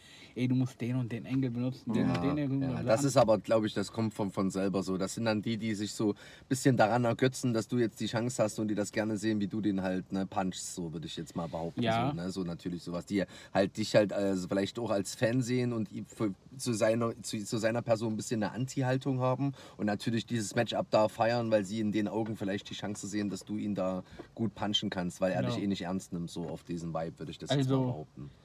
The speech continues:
Speaker 1: ich hab zum Beispiel, ähm, so, hier, du, Sergeant, so, Scandi, Jarambo, zeig ich meine Sachen, so, ne, vielleicht noch ein, zwei andere. Und, aber ansonsten,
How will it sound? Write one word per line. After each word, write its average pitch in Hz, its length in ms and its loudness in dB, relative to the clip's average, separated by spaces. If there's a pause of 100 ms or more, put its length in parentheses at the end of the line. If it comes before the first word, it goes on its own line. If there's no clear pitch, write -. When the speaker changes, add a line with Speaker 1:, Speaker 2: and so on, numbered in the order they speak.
(120)
Speaker 1:
ich - 60 -6
hab 135 160 -2
zum 139 180 2
Beispiel, 131 800 0 (1200)
ähm, 110 420 -6 (160)
so, 104 240 -8 (120)
hier, 131 260 0 (240)
du, 143 300 -6
Sergeant, 123 680 -4 (340)
so, 113 480 -8
Scandi, 123 600 -4
Jarambo, 120 480 -6
zeig 113 220 -12
ich 117 160 -12
meine 113 220 -8
Sachen, 117 420 -12 (680)
so, 113 120 -6
ne, 131 260 -2 (160)
vielleicht 123 280 -6
noch 117 100 -6
ein, 113 220 -8
zwei - 180 -14
andere. 123 500 -6 (1120)
Und, 110 560 -2 (180)
aber 113 280 -6
ansonsten, 120 1080 -6